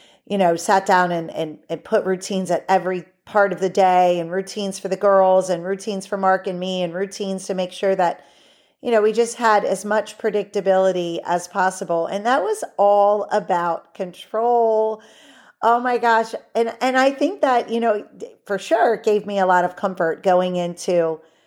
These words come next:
uh, the principalship for the first time. Of course, when I got there, I was like, "All this crap can be thrown out the window." <laughs> No, I'm just kidding.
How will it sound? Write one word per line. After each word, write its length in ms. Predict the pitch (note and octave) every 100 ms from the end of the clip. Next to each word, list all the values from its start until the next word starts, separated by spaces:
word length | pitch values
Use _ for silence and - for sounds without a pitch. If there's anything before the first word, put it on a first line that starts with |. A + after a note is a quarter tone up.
| _ _
uh, 140 | - F3
the 100 | E3+
principalship 640 | F#3 F#3+ F3+ F3+ F3+ F3+
for 80 | -
the 120 | E3+
first 280 | E3+ E3+ -
time. 220 | F3+ E3+ -
Of 140 | F3+
course, 240 | A#3+ A#3
when 80 | A#3
I 80 | G#3+
got 240 | G3+ G#3
there, 160 | G#3 F#3
I 60 | F3+
was 120 | F3+
like, 240 | F3+ F3+ -
"All 200 | C#4 D4+
this 180 | D4+ D4+
crap 320 | - D4+ -
can 160 | - A#3
be 120 | G3
thrown 300 | B3+ D4 D4
out 200 | C#4+ C#4+
the 60 |
window." 440 | C4+ B3+ G#3+ F#3 -
<laughs> 200 | B3+ -
No, 120 | G#3 A#3+
I'm 360 | A#3 - A#3
just 240 | F#3+ F#3 -
kidding. 440 | F#3 - F#3+ G3